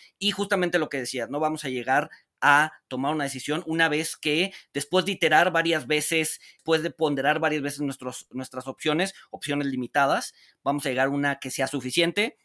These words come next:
y que satisfaga nuestra, eh, pues, nuestra utilidad o nuestra maximización, entre comillas, de utilidad. Existe un término, es un término en inglés, que es, eh, justamente una mezcla entre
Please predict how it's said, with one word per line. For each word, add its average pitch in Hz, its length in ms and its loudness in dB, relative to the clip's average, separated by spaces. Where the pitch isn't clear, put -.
y 180 220 -2
que 175 320 2
satisfaga 139 800 2
nuestra, 127 640 -2
eh, 104 720 -4
pues, 117 100 -12
nuestra 120 320 -6
utilidad 123 520 -2
o 123 60 -2
nuestra 113 300 -6
maximización, 117 800 -4
entre 113 160 -8
comillas, 117 280 -6
de 104 40 -8
utilidad. 104 320 -6
Existe 190 320 -2
un 196 140 -2
término, 180 560 2
es 180 100 -2
un 175 100 -4
término 165 300 -2
en 147 80 -2
inglés, 139 540 -4
que 127 220 -2
es, - 240 -2
eh, 120 380 0
justamente 143 920 0
una 151 180 2
mezcla 139 520 0
entre 127 380 -4